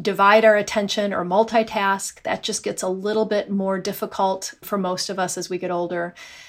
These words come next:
All really normal things. And I think it's important that people know about that, because sometimes when those things start happening, either to yourself or to an older loved one in your family,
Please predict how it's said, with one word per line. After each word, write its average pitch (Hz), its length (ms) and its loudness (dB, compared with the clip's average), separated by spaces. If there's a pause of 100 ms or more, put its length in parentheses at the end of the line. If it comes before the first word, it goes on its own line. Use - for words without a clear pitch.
(320)
All 262 300 8
really 220 240 4
normal 190 340 2
things. 160 400 -6
And 220 120 6
I 220 40 8
think 262 160 4
it's 254 140 0
important 226 380 2
that 214 160 0
people 190 680 -2
know 196 300 4
about 285 260 4
that, 302 240 4
because 220 340 0
sometimes 247 560 2
when 196 140 -2
those 196 260 -2
things 202 220 -2
start 190 240 0
happening, 254 640 2
either 208 320 -2 (120)
to 220 100 -2
yourself 214 640 2
or 208 360 2
to 208 320 -2
an 196 180 -2
older 196 320 0
loved 196 240 2
one 220 160 0
in 196 100 -4
your 190 100 -6
family, 240 560 -4